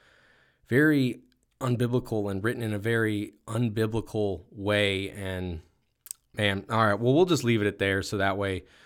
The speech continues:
we don't start rabbit holing. But I am personally gonna be reading from the E S V. That's the English Standard Version. In my, I've done my research on that, and it is a very trusted version,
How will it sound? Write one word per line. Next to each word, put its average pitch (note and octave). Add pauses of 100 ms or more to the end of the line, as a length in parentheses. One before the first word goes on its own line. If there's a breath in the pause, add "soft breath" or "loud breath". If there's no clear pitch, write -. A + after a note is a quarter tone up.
(200 soft breath)
we A2+
don't G#2
start G2
rabbit F2+
holing. F2+
But F#2+
I C3
am D3
personally A#2+
gonna G#2+
be G#2+
reading G2+
from G2
the F#2 (180)
E A2
S G2+
V. A2 (260 loud breath)
That's -
the A2
English A2
Standard G#2+
Version. A#2+
In G#2+
my, G#2
I've A2+
done A#2+
my A#2
research A#2
on A2+
that, A#2
and G#2
it A#2
is G#2+
a G#2
very G#2+ (240 loud breath)
trusted G#2 (100)
version, F2+